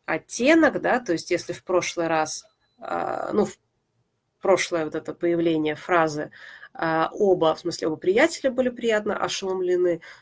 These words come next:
то тут все трое были приятно ошеломлены, то есть вся семья этого Порфирия, вот, они были ошеломлены. Ну, а то, что приятно,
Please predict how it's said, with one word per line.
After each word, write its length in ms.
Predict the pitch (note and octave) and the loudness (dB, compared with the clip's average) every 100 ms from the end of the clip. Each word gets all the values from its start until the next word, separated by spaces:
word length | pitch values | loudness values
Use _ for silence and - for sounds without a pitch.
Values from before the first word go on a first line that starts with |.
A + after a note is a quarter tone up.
| - | -2
то 100 | F#3 | 0
тут 160 | A#3+ A#3+ | 0 0
все 280 | - B3 | 4 4
трое 460 | A#3+ G#3+ G3+ A#3 A3+ | 4 2 6 6 6
были 260 | E3+ F3+ F3+ | 4 4 2
приятно 580 | F3+ F3 F3 D#3+ E3 D#3+ | 0 2 4 2 -2 -4
ошеломлены, 540 | - E3+ E3 F3 B3+ | -4 -4 -2 -2 -2
то 100 | F#3+ | -4
есть 100 | D#3+ | -4
вся 180 | - F#3 | -2 -2
семья 460 | F3+ F#3+ E3+ D#3 | 0 0 0 0
этого 240 | D#3 D#3 D3+ | -2 -6 -10
Порфирия, 720 | - D#3+ - C#4 D#4+ C#4+ C4 - - - - - _ - | -6 -8 -4 0 2 2 -2 -8 -20 -20 -20 -20 _ -8
вот, 300 | F3 D#3+ D3+ | -4 -4 0
они 260 | D#3 F3 F3 | 4 4 4
были 360 | E3 D#3+ D#3 - _ - | 2 0 -2 -4 _ -4
ошеломлены. 800 | E3 - F3 E3 F3+ G#3+ D4+ C4+ | -4 0 0 0 0 0 0 2
Ну, 140 | A3 | 4
а 100 | G3+ | 4
то, 120 | G#3 | 2
что 200 | G3 F3+ | -4 -6
приятно, 840 | F3+ G3+ F3+ A#3 D#4 E4 C4+ C4 | -4 -2 2 6 6 4 2 0